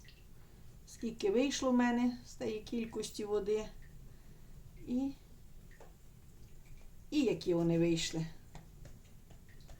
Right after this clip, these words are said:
О. Ось так.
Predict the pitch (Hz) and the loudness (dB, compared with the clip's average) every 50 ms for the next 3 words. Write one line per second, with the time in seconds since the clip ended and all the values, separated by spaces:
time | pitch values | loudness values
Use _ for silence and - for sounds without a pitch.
0 | - - - - - - - - - - - - - - - - - - - - | -14 -16 -14 -10 -8 -8 -8 -8 -12 -14 -14 -14 -14 -14 -14 -14 -14 -16 -16 -16
1 | - - - - - - - - - - - - - - - - - - - - | -16 -16 -16 -16 -16 -16 -16 -16 -16 -16 -14 -14 -14 -14 -16 -16 -16 -14 -14 -14
2 | - - - - - - - - - - 175 165 160 - 165 - - - - - | -14 -14 -16 -16 -18 -12 -12 -12 -10 -8 -8 -8 -6 -8 -8 -8 -10 -10 -12 -10
3 | - - - - - - - - - - - - - - - - - - - - | -10 -10 -12 -12 -12 -12 -14 -14 -14 -14 -16 -14 -14 -16 -16 -14 -14 -14 -14 -12
4 | - - - - - - - - - - - - - - - - - - - - | -14 -14 -14 -16 -16 -16 -16 -16 -16 -16 -16 -16 -16 -18 -18 -18 -18 -16 -14 -4
5 | - 220 170 - - - - - | -2 -2 -2 -2 -6 -8 -10 -8